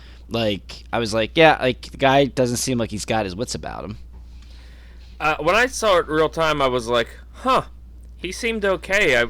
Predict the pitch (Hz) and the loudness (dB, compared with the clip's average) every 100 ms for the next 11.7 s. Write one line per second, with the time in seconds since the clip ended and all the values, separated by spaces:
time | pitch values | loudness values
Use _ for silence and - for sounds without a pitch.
0 | - 120 120 117 127 139 165 160 143 - | -4 -8 -6 -6 -2 0 2 2 2 -2
1 | 135 143 151 147 135 135 139 147 143 - | -4 -2 0 -2 0 -2 -2 -2 -4 -2
2 | 131 135 131 110 107 110 117 147 139 120 | 0 0 -2 -6 -6 -6 -6 -2 0 0
3 | 117 127 127 113 104 107 117 110 90 78 | -6 -4 -2 -2 -2 -4 -6 -6 -6 -6
4 | - - - - - 110 131 139 131 147 | -14 -20 -20 -18 -14 -6 -2 0 0 0
5 | 131 123 127 135 135 113 104 110 113 101 | 0 0 -2 -2 0 0 0 -2 -4 -6
6 | 113 113 104 113 113 110 113 107 - - | -4 -4 -4 -4 -4 -2 -4 -6 -12 -18
7 | - 107 104 110 120 107 - - 92 87 | -12 -2 0 0 0 -2 -4 -10 -8 -8
8 | 87 87 90 87 98 117 123 123 190 226 | -8 -10 -8 -4 0 4 6 6 8 10
9 | 196 180 185 190 92 90 87 - - - | 10 10 6 2 -4 -6 -6 -12 -12 0
10 | 175 180 175 160 131 123 107 95 82 90 | 2 6 8 8 6 0 -4 -4 -4 -6
11 | - - - - 101 92 | -8 -16 -6 -2 0 0